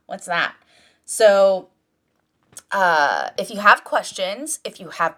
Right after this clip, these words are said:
feedback, if there's anything else you're curious about, comments, queries, complaints, compliments, whatever it is, uh, please feel free to leave me feedback, uh,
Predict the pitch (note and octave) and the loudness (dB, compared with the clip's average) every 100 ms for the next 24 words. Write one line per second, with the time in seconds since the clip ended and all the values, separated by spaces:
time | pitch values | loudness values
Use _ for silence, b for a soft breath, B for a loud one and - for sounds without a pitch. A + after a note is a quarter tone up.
0 | - B3+ A#3+ D#4 D#4+ F4 - A3 - F#3+ | -10 -12 0 4 4 2 -8 -12 -8 -8
1 | F3+ - B3+ D4+ D4+ C4+ B3 A#3 E3+ - | -8 -8 -8 -8 -10 -8 -8 -8 -12 -16
2 | - A#3+ B3+ C4 C4 B3+ A#3+ A#3+ A#3+ - | -12 -8 -8 -8 -8 0 4 6 4 0
3 | B B B _ - B3 C4 C4 C4 B3 | B B B _ -4 -2 -2 -4 -6 -10
4 | - B3 A#3 A#3+ B3 A#3+ - G3 F3+ - | -8 -6 -4 -4 -6 -8 -12 -14 -18 -8
5 | A#3+ A#3+ A3+ - - - - G#3+ G#3 A3 | -6 -6 -8 -10 -8 -10 -10 -10 -10 -10
6 | G#3+ G#3 G#3 - F3+ F#3+ B3+ B3+ B3+ A#3 | -10 -12 -12 -10 -2 2 2 2 -2 -2
7 | G#3 G#3 G3 - - b b b - F#3+ | -4 -4 -8 -12 -14 b b b -2 0
8 | F#3 F#3 F#3 A3+ A#3+ B3+ - A#3 A3 A3 | 2 2 -2 -8 -10 -10 -8 -6 -6 -8
9 | G#3 A#3+ C#4+ F4+ G4 - - A3 A3+ G#3+ | -12 -8 -8 -10 -14 -12 -12 -10 -12 -12
10 | G#3 G3 F#3+ G3 F#3+ G3 F3+ - G3 F#3 | -12 -14 -14 -14 -14 -18 -18 -16 -16 -4
11 | A#3+ A#3 D#4+ - - - F#3+ F#3 F3+ F3+ | 0 0 -2 -8 -20 -12 -8 -6 -4 -2
12 | F3+ | -4